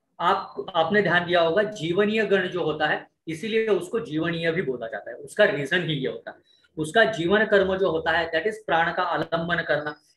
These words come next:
it is through स्नेह गुण। तो वो स्निग्ध गुण करता है, वो प्राण का आलंबन करता है।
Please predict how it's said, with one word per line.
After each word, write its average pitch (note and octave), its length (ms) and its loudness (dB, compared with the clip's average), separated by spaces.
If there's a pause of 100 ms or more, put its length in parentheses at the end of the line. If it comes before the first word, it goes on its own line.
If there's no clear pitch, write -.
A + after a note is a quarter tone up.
(100)
it F3+ 120 -2
is B3+ 80 4
through B3+ 240 -4
स्नेह E3 400 0
गुण। G#2+ 200 -6 (460)
तो G3 80 2
वो A#3+ 100 6
स्निग्ध F3 360 0
गुण G#3 240 4
करता F3+ 300 2
है, F#3 100 4
वो G#3+ 160 2
प्राण F3 300 0
का - 100 -2
आलंबन E3 540 -2
करता B2+ 300 -6
है। - 60 -10